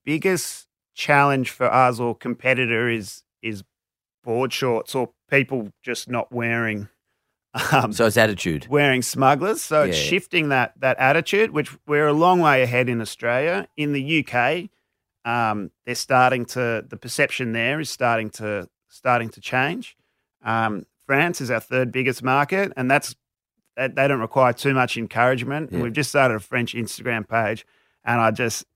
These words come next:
Speaker 1: it warms my heart, like, seeing them just circuiting, champagne showering, and smugglers and smugglettes. It's,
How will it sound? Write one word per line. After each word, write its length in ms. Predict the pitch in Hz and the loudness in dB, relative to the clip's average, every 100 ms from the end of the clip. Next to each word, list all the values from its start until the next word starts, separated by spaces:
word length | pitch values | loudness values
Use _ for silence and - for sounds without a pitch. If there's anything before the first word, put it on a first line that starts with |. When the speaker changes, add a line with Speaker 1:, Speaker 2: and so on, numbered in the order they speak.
| _ _ _ _ | _ _ _ _
Speaker 1:
it 160 | - 117 | -8 -2
warms 340 | 127 139 131 | 4 4 4
my 220 | 117 107 101 | 2 2 4
heart, 320 | 120 120 110 | 4 4 2
like, 240 | 110 107 | -2 -2
seeing 380 | - 123 117 110 | -2 -2 0 -2
them 260 | 110 104 95 _ _ _ _ | -4 -4 -8 _ _ _ _
just 400 | 127 - - - _ _ _ | -4 -4 -10 -14 _ _ _
circuiting, 720 | - 147 135 131 131 120 120 | -4 4 4 4 2 0 0
champagne 500 | - 131 127 131 117 | 0 2 2 2 2
showering, 560 | - 123 120 120 120 | 2 4 6 4 2
and 100 | 117 | -2
smugglers 560 | - 135 123 120 120 120 | -4 2 2 2 0 -2
and 140 | 123 | -4
smugglettes. 640 | 110 135 123 113 120 120 - | -6 -2 -2 2 0 0 -6
It's, 340 | 113 - - | -8 -10 -14